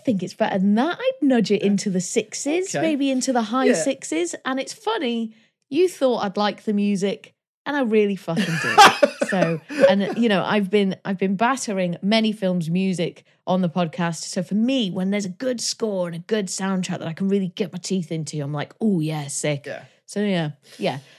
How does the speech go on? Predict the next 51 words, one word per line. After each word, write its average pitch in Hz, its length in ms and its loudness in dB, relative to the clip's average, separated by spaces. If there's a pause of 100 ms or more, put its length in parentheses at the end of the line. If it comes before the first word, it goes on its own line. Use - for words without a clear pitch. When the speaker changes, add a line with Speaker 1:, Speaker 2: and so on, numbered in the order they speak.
(160)
Speaker 1:
I'd 285 180 0
nudge 240 220 4
it 202 100 2
into 180 220 -2
the 175 100 0
Speaker 2:
And, 196 80 0
Speaker 1:
high 160 220 0
sixes, - 440 -6
Speaker 2:
and 226 180 -2
Speaker 1:
I 127 100 -2
reckon. 135 260 -4
Speaker 2:
I'd 226 120 0
probably 185 200 -4
give 147 160 -6
it 147 40 -6
that 135 160 -4
as 120 100 -12
well. 147 240 0
It's 143 140 -10
not 214 200 0
perfect, 143 360 0
but 170 80 -6
it 185 100 -4
is, 190 160 2
Speaker 1:
Mm-hmm. 156 260 -4
Speaker 2:
I 202 40 0
think 185 140 0
it's 175 100 -8
good 175 200 -2
fun. 147 200 -2
It's 151 120 -6
tongue 175 200 -2
in 147 100 -2
cheek, 131 440 -6
and 135 140 -4
it 190 60 0
Speaker 1:
It 175 60 2
is - 60 2
Speaker 2:
doesn't 151 180 0
Speaker 1:
fun. 156 100 0
Speaker 2:
deserve 127 340 -4
the - 60 -20
battering 127 460 -8
it - 40 -20
got. 151 300 -4
Now 139 100 -4
let's 160 240 -4
have 156 160 -6
a 160 60 -6
look. 170 320 -4
So, 180 440 -2